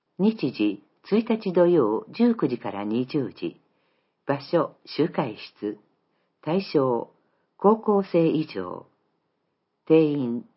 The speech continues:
先着十五人。講師、関みゆき氏。日本メディカルアロマテラピー協会セルフケアセラピスト。費用、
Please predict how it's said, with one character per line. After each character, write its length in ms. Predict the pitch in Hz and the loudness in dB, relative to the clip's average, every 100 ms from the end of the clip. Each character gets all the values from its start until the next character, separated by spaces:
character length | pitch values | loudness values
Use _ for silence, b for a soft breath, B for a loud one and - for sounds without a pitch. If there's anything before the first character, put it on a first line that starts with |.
| - | -2
先 200 | 208 226 | 2 2
着 280 | 220 202 175 | 2 0 0
十 240 | - 156 | 0 -2
五 160 | 101 98 | -2 -6
人。 320 | 110 95 - _ _ _ _ _ _ _ - | -6 -8 -12 _ _ _ _ _ _ _ -4
講 240 | 220 180 | 0 0
師、 340 | - - 92 - _ _ _ - | -2 -12 -14 -14 _ _ _ 0
関 280 | 214 214 120 | 0 2 0
み 140 | 120 | 2
ゆ 120 | 151 | 0
き 80 | 156 - - | -2 -16 -10
氏。 180 | 80 - _ _ _ _ _ _ _ - | -12 -12 _ _ _ _ _ _ _ -2
日 120 | 160 | 0
本 320 | 170 156 117 | 2 2 0
メ 160 | - 143 | 0 0
デ 120 | 196 | 2
ィ 20 | |
カ 120 | 202 190 | 0 0
ル 140 | 180 | 2
ア 60 | 156 | 2
ロ 100 | 196 | 2
マ 160 | 196 | 0
テ 120 | 196 | 0
ラ 140 | 185 185 | 0 2
ピ 220 | 190 180 | 2 2
ー 60 | 175 | 2
協 200 | 180 156 | 0 0
会 360 | - 104 104 - - | -2 -4 -4 -6 -2
セ 100 | - | 0
ル 80 | 208 | 0
フ 180 | - | -6
ケ 160 | - 147 | 0 0
ア 60 | 98 | 0
セ 80 | - | -4
ラ 120 | 127 | -4
ピ 160 | 139 123 | -4 -8
ス 160 | - _ | -12 _
ト。 160 | - - _ _ _ _ _ _ _ _ _ _ _ _ _ _ | -14 -14 _ _ _ _ _ _ _ _ _ _ _ _ _ _
費 220 | 220 226 | 2 2
用、 400 | 160 95 82 71 | 2 -2 -6 -14